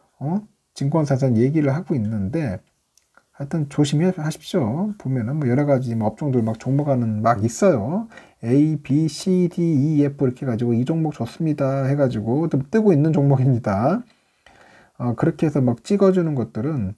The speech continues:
항상 조심하셔야 돼요. 거의 물려요. 거의 보면은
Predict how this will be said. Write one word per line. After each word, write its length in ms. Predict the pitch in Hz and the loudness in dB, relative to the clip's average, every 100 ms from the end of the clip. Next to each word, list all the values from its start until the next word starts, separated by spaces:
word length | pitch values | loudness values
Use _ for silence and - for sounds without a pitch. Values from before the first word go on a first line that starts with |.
| _ | _
항상 460 | - 147 139 117 107 | -10 -8 -6 -6 -6
조심하셔야 680 | - 113 120 131 156 180 156 | -6 -4 -2 -2 0 0 0
돼요. 320 | 95 104 156 - | -2 -4 -6 -6
거의 180 | - 123 | 0 2
물려요. 640 | 107 160 202 151 104 190 | 4 6 6 4 2 -4
거의 200 | 214 120 | -2 -2
보면은 640 | 113 123 131 101 98 185 | -2 -2 -2 -2 -2 -4